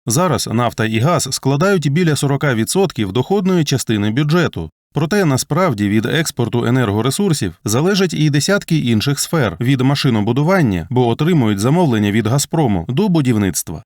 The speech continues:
Такими темпами вже наступного року доходи бюджету агресора можуть впасти на третину. Вже за кілька років Р Ф доведеться вимолювати у Китая кредити та віддавати в оренду свої родовища.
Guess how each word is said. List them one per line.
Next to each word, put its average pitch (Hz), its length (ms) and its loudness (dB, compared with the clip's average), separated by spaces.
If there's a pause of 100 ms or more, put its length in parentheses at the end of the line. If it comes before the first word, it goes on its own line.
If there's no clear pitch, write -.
(200)
Такими 143 340 0
темпами 123 460 0
вже 113 240 0
наступного 123 600 0
року 151 380 -2
доходи 147 460 0
бюджету 113 480 0
агресора 110 640 0
можуть 180 360 2
впасти 185 460 0
на 151 120 2
третину. 143 560 0 (260)
Вже 113 260 2
за 120 140 0
кілька 113 380 0
років 139 400 0
Р 120 180 0
Ф 143 180 0
доведеться 147 520 0
вимолювати 127 640 2
у 110 140 2
Китая 135 480 0
кредити 120 560 0
та 127 120 0
віддавати 139 500 0
в 92 80 -2
оренду 175 380 2
свої 185 380 0
родовища. 101 680 -2